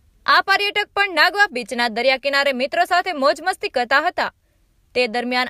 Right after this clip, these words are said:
આ જ દરિયા કિનારે તમામ મિત્રો સાથે સેલ્ફી લેવાના ચક્કરમાં ડૂબી જતા મોત થયું.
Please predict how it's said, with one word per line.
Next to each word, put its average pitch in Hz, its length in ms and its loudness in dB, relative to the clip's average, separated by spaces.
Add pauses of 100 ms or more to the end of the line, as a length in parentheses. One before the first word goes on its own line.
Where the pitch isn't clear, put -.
આ 240 140 0
જ 220 100 -8
દરિયા 262 280 2
કિનારે 277 360 -2
તમામ 285 340 0
મિત્રો 294 280 0
સાથે 311 300 -4
સેલ્ફી 302 340 -2
લેવાના 339 260 2
ચક્કરમાં 359 480 0
ડૂબી 233 220 -4
જતા 269 320 -4 (500)
મોત 320 280 0
થયું. 254 380 -6